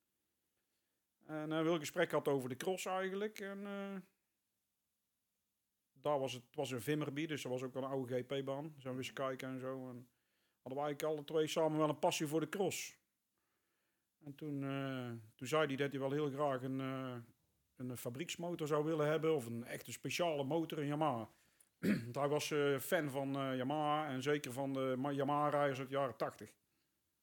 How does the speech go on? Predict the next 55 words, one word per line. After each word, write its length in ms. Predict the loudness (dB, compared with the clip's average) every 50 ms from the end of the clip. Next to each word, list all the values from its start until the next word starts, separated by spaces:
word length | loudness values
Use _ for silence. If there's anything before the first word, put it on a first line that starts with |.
| _ _ _ _ _ _ _ _ _ _ _ _ _ _ _ _
Ik 60 | -14
zeg, 100 | -10 -8
"Nou," 400 | -6 -4 -4 -2 -2 -2 -2 -4
ik 80 | -6
zeg, 260 | -6 -6 -6 -8 -8 -8
"eh, 120 | -6 -4 -4
ik 120 | -4 -2
zou 140 | -2 0 2
wel 120 | 4 4
eens 120 | 2 2 0
gaan 200 | -2 -2 -2 -2
kijken." 380 | -2 -2 -2 -2 -4 -8 -10
Ik 80 | -10 -10
zeg, 260 | -10 -10 -12 -12 -10 -8
"eh, 100 | -6 -6
dan 140 | -6 -4
kunnen 220 | -2 -2 -2 0 0
we 60 | -2
hier 100 | -2 -2
misschien 260 | -4 -4 -4 -4 -2
wel 140 | -2 0 0
bij 120 | 2 2
jouw 160 | 2 2 2 2
huis 240 | 2 2 0 0 -2
een, 160 | -2 -2 -2
eh, 280 | -2 -2 -2 -2 -2 -2
museumke 520 | -2 0 0 2 2 2 2 0 -4 -4
gaan 120 | -4 -2
maken." 260 | -2 -4 -4 -6 -8 -8
Want 120 | -6 -4
hij 80 | -2 -2
had 80 | 0
denk 120 | 0 -2 -4
ik 60 | -4
een 60 | -6
stuk 140 | -8 -8 -8
of 80 | -8
tien 180 | -6 -4 -2 0
mooie 240 | 0 0 -2 -2 -2
huskies. 460 | -2 -2 -4 -4 -8 -8 -8 -10 -12
En 140 | -12 -10 -6
hij 100 | -4 -4
had 140 | -4 -2 -2
allemaal 180 | -4 -4 -4
Ferraris 440 | -4 -2 0 2 2 2 2 0 -2
staan. 240 | -2 -2 -2 -2 -2
Ik 520 | -4 -8 _ _ _ _ _ _ _ _ -14
zeg, 100 | -12 -8
"Dan 100 | -4 -2
maken 260 | 0 0 0 -2 -2
we 60 | -4
er 60 | -6 -6
iets 100 | -6 -4
moois 260 | -2 -2 -2 -2 -4
van." 240 | -6 -8 -10 -10